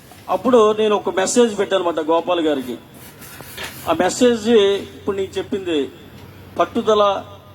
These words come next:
సంకల్పం గట్టిదైతే ఏ పనైనా మనం సాధించవచ్చు. సంకల్పంతో మీరు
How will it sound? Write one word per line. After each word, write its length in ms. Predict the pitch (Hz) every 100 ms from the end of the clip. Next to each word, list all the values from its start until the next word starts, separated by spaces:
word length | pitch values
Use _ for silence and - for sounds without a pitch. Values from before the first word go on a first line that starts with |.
| -
సంకల్పం 720 | - 180 180 240 233 233 214
గట్టిదైతే 800 | 208 208 214 214 226 202 180 170 -
ఏ 140 | 170
పనైనా 640 | - 214 208 202 202 165 139 -
మనం 200 | 151 151
సాధించవచ్చు. 800 | 147 165 185 185 180 - 175 156 - - - - - - -
సంకల్పంతో 960 | 170 190 233 226 226 220 220 202 170 - -
మీరు 380 | 175 190 175